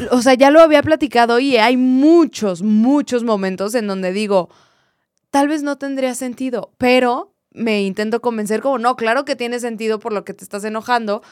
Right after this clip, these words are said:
nada más que lo llevo exponencial". De eso sí me puedo dar cuenta, que cualquier sentimiento en esta etapa es exponencial.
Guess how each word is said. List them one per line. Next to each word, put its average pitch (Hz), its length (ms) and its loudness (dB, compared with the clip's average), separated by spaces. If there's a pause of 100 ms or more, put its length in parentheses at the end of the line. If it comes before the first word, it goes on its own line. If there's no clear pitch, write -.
(200)
nada 208 220 2
más 220 220 -2
que 240 280 0
lo 220 220 0
llevo 214 600 0
exponencial". 196 840 -4
De 247 220 4
eso 311 160 -2
sí 294 100 -6
me 262 120 -4
puedo 226 200 0
dar 202 220 -2
cuenta, 190 320 -6 (260)
que 220 120 0
cualquier 233 500 2
sentimiento 240 800 -4
en 196 200 -4
esta 214 260 -4
etapa 214 540 -2 (600)
es 220 280 2
exponencial. 180 600 -6